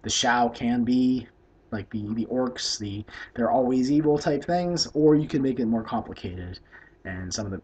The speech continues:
player characters would have some empathy towards their plight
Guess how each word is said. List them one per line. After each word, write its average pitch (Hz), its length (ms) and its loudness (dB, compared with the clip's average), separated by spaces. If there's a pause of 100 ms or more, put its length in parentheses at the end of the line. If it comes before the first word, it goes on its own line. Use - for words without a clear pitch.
(140)
player 104 440 -4
characters 98 400 -8
would 95 100 -8
have 92 180 -8
some - 180 -10
empathy 92 400 -12
towards 92 300 -12
their 90 120 -12
plight - 420 -12